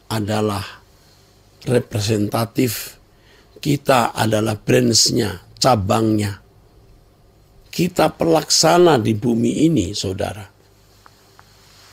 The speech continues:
Secara individu, kita ini pelaksana. Nanti kalau kita dalam kelompok besar, dalam komunitas gereja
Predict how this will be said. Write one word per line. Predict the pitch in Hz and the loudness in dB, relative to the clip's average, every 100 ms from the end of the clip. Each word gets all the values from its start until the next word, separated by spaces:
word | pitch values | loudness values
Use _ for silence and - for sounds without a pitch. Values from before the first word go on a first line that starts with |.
| - - | -20 -10
Secara | - 117 - 143 147 | -6 -2 2 2 2
individu, | 143 156 147 147 165 156 143 175 - - _ _ - - _ - | 2 4 4 4 2 2 2 2 0 -4 _ _ -20 -20 _ -4
kita | - 160 147 254 | 0 2 2 2
ini | 180 170 170 | 4 6 4
pelaksana. | - 156 147 - - 160 170 139 107 - _ _ _ _ _ _ _ _ _ _ _ _ _ _ _ _ _ - | 4 2 2 2 2 4 4 4 2 -6 _ _ _ _ _ _ _ _ _ _ _ _ _ _ _ _ _ -4
Nanti | 120 - 151 | 0 2 0
kalau | - 135 139 | 4 4 4
kita | 135 - 135 | 2 0 2
dalam | 127 123 127 135 | 2 4 4 2
kelompok | 127 135 139 131 - - | 4 4 4 4 0 0
besar, | 117 - 143 131 | 2 4 2 4
dalam | 123 123 113 | 4 2 0
komunitas | 135 120 120 143 139 131 123 - - | 0 4 6 4 4 0 2 0 0
gereja | 123 139 127 131 135 127 | 2 2 4 4 4 2